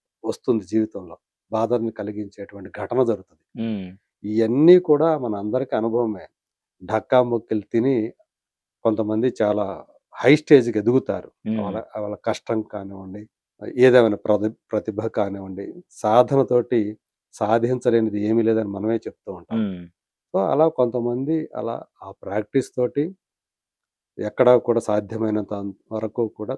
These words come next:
Speaker 1: తప్పులు లేకుండా చేయగలిగిన వాళ్ళు సక్సెస్ సాధించడానికి అవకాశాలు ఎక్కువ ఉంటాయి.
Speaker 2: మ్మ్.
Speaker 1: అలా రాజమౌళి తను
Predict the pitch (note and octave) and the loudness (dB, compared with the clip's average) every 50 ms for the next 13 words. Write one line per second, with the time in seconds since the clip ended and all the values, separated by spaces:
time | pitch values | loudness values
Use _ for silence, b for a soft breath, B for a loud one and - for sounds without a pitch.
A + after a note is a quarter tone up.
0 | _ - G#2 - _ - C#3+ C#3+ C3+ C3 C3 B2+ B2 - B2+ A#2 A2+ A2+ A2+ A2 | _ -8 -8 -8 _ 0 2 2 4 4 2 2 0 0 -2 -2 0 -2 -2 -2
1 | - A2 G#2+ G#2+ G#2+ G#2 G2+ G#2 G#2 G#2 G#2 G#2 G#2+ A#2+ D3+ F#3+ A#3+ C4 C4 _ | -4 -6 -4 -4 -4 -6 -6 -8 -10 -10 -8 -6 -6 -6 -4 -4 -6 -8 -10 _
2 | _ _ _ _ _ _ _ _ _ - - C3 - - - D3 - - - B2 | _ _ _ _ _ _ _ _ _ -2 -2 -2 -2 -2 -6 -6 -4 0 0 0
3 | A#2 A2 A#2 A2+ A2 A2+ A2+ B2+ - A#2 A2 A2 - B2+ B2 - - A2 G#2+ G#2+ | 2 2 0 -2 -2 -2 -2 -2 -2 -2 -2 0 2 2 2 2 2 -2 -2 -2
4 | - - C#3 B2+ G#2+ F#2 - - - _ _ - A2 A2+ A2+ G#2+ G2 F#2 F2+ G2+ | 0 0 2 2 0 -2 -4 -14 -20 _ _ -4 -2 0 0 0 -2 -4 -8 -12
5 | - - F#2 A2+ D3+ F#3 D#3+ A#2+ A2 A2 B2 C3+ D3 D3 C#3 C3+ C3 C3 C3 D3 | -12 -8 -2 2 2 2 4 4 4 4 4 4 4 4 2 2 0 0 0 -2
6 | F3+ - - B2 A#2+ C#3+ D#3 C#3+ C3+ D3 | -6 -2 -2 -2 0 -2 -4 -6 -8 -14